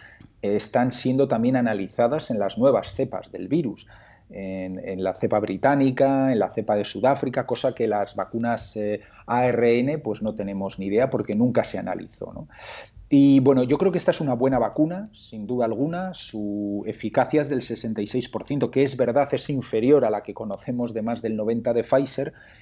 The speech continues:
pero a mí me gustaría poner una clase de matices. <clears throat> El primer aspecto es que, bueno,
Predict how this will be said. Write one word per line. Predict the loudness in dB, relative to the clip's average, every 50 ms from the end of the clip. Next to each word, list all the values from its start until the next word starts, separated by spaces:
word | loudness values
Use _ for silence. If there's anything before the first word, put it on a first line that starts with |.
| -20 _ -2
pero | 2 2
a | 4 4
mí | 4 2
me | 2
gustaría | 0 0 0 0 2 2 2 2
poner | 0 0 -2 -2 -2
una | -2 -4 -2
clase | -2 -2 -4 -4 -6 -10
de | -10 -10
matices. | -10 -10 -6 -4 -4 -4 -4 -4 -10 -14 -14 -16 _ -20 -20 -20 -20 -20
<clears throat> | _ _ -18 -14 -4 2
El | 4 6 6 6 4 4
primer | 2 2 4 6 6
aspecto | 6 4 0 -2 -4 -4 -2 -2 -4 -2 -2
es | -2 -4 -4
que, | -2 0 0 0
bueno, | 0 -2 -2 -4 -2 -4 -4 -10